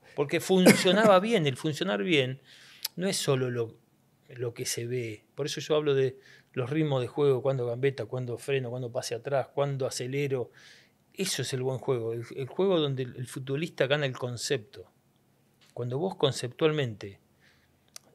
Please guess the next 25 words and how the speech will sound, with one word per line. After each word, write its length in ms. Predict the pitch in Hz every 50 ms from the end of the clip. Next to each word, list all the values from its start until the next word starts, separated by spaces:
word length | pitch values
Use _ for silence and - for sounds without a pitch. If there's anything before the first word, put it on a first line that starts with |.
| _ -
es, 200 | 123 - - -
es, 300 | 135 123 120 120 - -
yo 120 | 185 180
te 100 | 180 175
pregunto, 560 | 156 160 170 170 160 147 131 107 110 110 - - 131
eh, 380 | 127 120 120 120 120 113 117
a, 380 | 117 120 117 117 117 123 123 120
a 40 | 120
cualquier 540 | - 135 127 131 - - 175 180 165 156 -
persona 360 | 147 131 - - 165 156 143
del 140 | 139 135 131
fútbol, 300 | - 131 123 110 110 120
digo, 140 | 131 143
a 20 | 151
ver, 160 | 185 190 185
¿cuál 200 | - 208 214 202
es 40 | 180
el 60 | 165
mejor 220 | 160 147 180 170
equipo 280 | 160 165 175 160 151 151
de 60 | 143
la 60 | 143
historia 320 | 120 - - 175 160 151 127
para 200 | 127 127 127 117
vos? 200 | 113 98 95